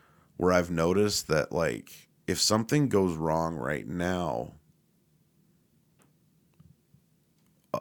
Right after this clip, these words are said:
a lot of times I can draw a point back to that to where I can say, "But it ended up working out in my favor." Like, for example,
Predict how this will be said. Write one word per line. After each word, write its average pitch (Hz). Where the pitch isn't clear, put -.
a -
lot 104
of 143
times 95
I 92
can 90
draw 90
a -
point 85
back 101
to 90
that 76
to 95
where 87
I 85
can 85
say, 82
"But 110
it 98
ended 131
up 85
working 92
out 95
in 80
my 76
favor." 73
Like, 95
for 113
example, 92